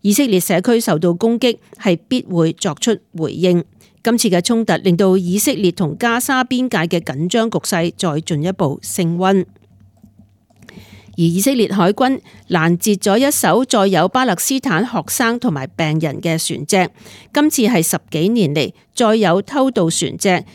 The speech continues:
試圖打破以色列強制封鎖嘅局面。據報，呢一艘載有二十五名巴勒斯坦人嘅偷渡船被押解到以色列嘅亞什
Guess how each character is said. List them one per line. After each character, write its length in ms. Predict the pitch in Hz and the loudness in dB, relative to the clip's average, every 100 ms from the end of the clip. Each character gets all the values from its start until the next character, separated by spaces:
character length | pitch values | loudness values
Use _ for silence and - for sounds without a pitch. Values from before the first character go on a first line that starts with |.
| - | -10
試 300 | - 247 240 | -2 0 2
圖 220 | 247 143 | 0 0
打 260 | 151 151 226 | -2 -2 -2
破 300 | - 208 190 | 0 0 2
以 180 | 170 | 0
色 160 | 208 285 | 0 0
列 220 | 202 160 - | 2 0 -2
強 340 | 185 143 165 | -8 -4 -2
制 260 | 190 190 170 | 0 2 0
封 240 | - 240 | 0 -4
鎖 240 | 240 165 160 | -2 -2 -2
嘅 140 | 170 | -2
局 160 | 151 156 | -2 -2
面。 280 | 170 165 - _ _ _ _ - | 0 0 -2 _ _ _ _ -2
據 80 | 269 | 0
報， 300 | 262 254 247 | 2 2 2
呢 100 | 285 | 2
一 80 | 311 | 2
艘 240 | 214 233 | 2 0
載 200 | 254 208 | 2 2
有 200 | 202 170 | 2 2
二 240 | 202 185 180 | 2 0 0
十 100 | 202 - | -2 0
五 60 | |
名 260 | 180 208 156 | 2 2 0
巴 160 | 247 269 | 0 0
勒 100 | 190 | 0
斯 180 | - 269 | -2 -2
坦 220 | 220 196 | 0 0
人 200 | 220 143 | 0 0
嘅 140 | 175 | -2
偷 220 | 170 240 | 0 0
渡 160 | 214 156 | 2 0
船 320 | - 165 131 - - - - | 0 -2 -4 -12 -20 -16 -2
被 320 | 220 208 220 - | 2 4 2 -2
押 200 | 214 208 - - | 0 0 -2 -4
解 260 | 147 185 | 0 0
到 200 | 285 220 | 2 2
以 180 | 202 170 | 2 0
色 160 | 208 294 | 0 0
列 200 | 208 165 | 2 0
嘅 360 | - 185 180 196 | 2 2 2 2
亞 200 | 180 190 | 0 0
什 220 | - | -2